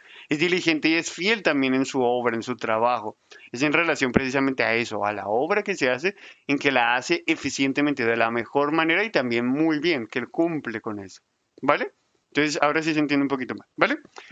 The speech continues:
Bueno, <clears throat> entonces, esta segunda sección es eso, <clears throat> que se debe fusionar tanto la vigilancia como también la diligencia. Y cuando nosotros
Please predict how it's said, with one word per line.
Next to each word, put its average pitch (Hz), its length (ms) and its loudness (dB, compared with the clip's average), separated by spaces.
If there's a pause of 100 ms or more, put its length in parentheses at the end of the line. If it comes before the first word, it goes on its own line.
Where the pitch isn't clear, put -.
(100)
Bueno, - 180 -2 (100)
<clears throat> - 100 -20
entonces, 120 680 -2
esta 294 220 2
segunda 202 340 2
sección 175 320 0
es 175 100 0
eso, 131 200 -2 (540)
<clears throat> 190 420 0
que 156 140 0
se 160 100 2
debe 165 200 2
fusionar 165 520 0 (1120)
tanto 190 340 2
la 190 100 4
vigilancia 208 640 0
como 214 240 0
también 151 460 2
la 185 320 2
diligencia. 147 720 0 (640)
Y 190 100 0
cuando 208 520 0
nosotros 214 840 0